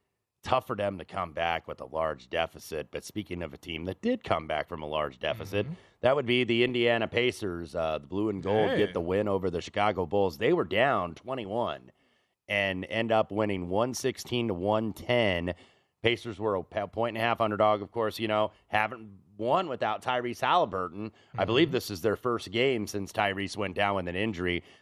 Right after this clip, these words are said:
Speaker 1: They get a win tonight. T J McConnell with the double-double, now filling in as the, uh, starting point guard for the Pacers. So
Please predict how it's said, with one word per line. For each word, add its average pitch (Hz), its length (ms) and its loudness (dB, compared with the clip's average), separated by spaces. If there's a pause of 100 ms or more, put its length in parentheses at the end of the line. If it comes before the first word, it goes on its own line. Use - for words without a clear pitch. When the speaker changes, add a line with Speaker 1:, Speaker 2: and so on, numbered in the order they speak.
(100)
Speaker 1:
They 110 160 4
get 104 140 4
a 98 40 2
win 98 160 2
tonight. 92 320 0
T 107 160 -4
J 98 180 0
McConnell 92 560 -2
with 82 140 -4
the 80 80 -6
double-double, 85 720 0
now 85 180 -4
filling 87 340 -4
in 90 180 -6
as 80 120 -8
the, 80 220 -6
uh, 76 80 0
starting 82 400 -4
point 92 240 -4
guard 82 240 -2
for 78 80 -10
the 76 60 -8
Pacers. 85 540 -4
So 82 280 0